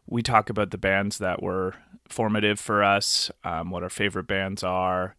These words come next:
different things about musical instruments we enjoy, what music means to us, and all of the kind of in-betweens there. And then we finished talking a lot about, uh, pop punk and my favorite band, Jimmy Eat World.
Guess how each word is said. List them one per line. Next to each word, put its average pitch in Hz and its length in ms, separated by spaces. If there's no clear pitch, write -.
different 101 300
things 101 280
about 90 380
musical 98 460
instruments 101 520
we 101 100
enjoy, 92 680
what 98 160
music 95 340
means 104 300
to 101 220
us, 95 440
and 92 600
all 98 220
of 95 180
the 95 180
kind 95 240
of 90 100
in-betweens 110 680
there. 92 500
And 101 140
then 98 100
we 92 80
finished 95 340
talking 90 640
a 95 60
lot 92 300
about, 92 460
uh, 92 240
pop - 240
punk 101 420
and - 400
my 95 180
favorite - 380
band, 98 340
Jimmy 98 260
Eat - 100
World. 65 340